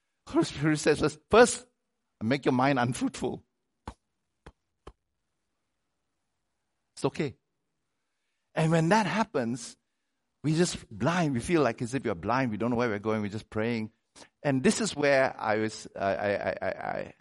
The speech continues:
I find the struggle is always, the struggle is, is this doing anything?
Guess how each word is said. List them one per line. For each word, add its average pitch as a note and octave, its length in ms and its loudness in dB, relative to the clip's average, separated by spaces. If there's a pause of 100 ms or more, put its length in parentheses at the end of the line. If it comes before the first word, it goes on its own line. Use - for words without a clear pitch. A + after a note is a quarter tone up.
(180)
I G2 100 -4
find C3+ 300 0
the F#2+ 80 -2
struggle C3 680 0
is G2+ 420 -4
always, A2 600 -4 (1400)
the B2+ 80 -6
struggle F#3+ 400 2
is, G#2 360 -2 (440)
is D3+ 180 -6
this - 240 -6
doing A#2+ 380 -2
anything? G2+ 560 -10